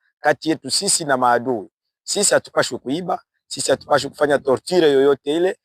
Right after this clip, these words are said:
sisi hatupaswi kubomola nyumba ya mtu, kusati wa, wa vijana, hapana. Maana wale wa vijana ndo mimi naohitaji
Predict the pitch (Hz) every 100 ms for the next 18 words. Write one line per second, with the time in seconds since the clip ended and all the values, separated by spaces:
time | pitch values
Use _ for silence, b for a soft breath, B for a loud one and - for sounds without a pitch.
0 | _ _ - - 220 170 143 147 170 165
1 | 156 - 135 120 - _ _ - - 135
2 | 175 190 175 175 165 151 147 175 165 143
3 | 131 - 139 - 180 170 - 165 156 147
4 | 151 143 139 170 156 135 143 135 120 160
5 | 180 165 165 131 120 156 156 143 131 135
6 | 202 185 170 135 110 151 165 - -